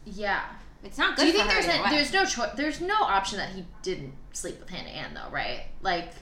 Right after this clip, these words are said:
Speaker 2: Oh, I think they always try to make it seem like they slept with them, and I, I think they don't.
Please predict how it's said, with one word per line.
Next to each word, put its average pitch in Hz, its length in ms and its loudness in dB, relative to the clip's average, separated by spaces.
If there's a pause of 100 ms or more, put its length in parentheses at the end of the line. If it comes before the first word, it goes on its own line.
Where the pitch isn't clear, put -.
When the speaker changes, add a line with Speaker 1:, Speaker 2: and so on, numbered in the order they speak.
(300)
Speaker 2:
Oh, 254 100 10
I 311 200 12
think 381 200 0
they 254 200 0
always 220 360 0
try 220 100 2
to 202 60 -4
make 180 160 -2
it 165 100 -8
seem 190 120 -8
like 170 160 -6
they 180 80 -6
slept 170 180 -8
with 190 100 -8
them, 214 140 -2
and 180 100 -2
I, 170 140 -2 (180)
I 175 160 0
think 170 300 -8 (160)
they 175 80 -8
don't. 131 260 -8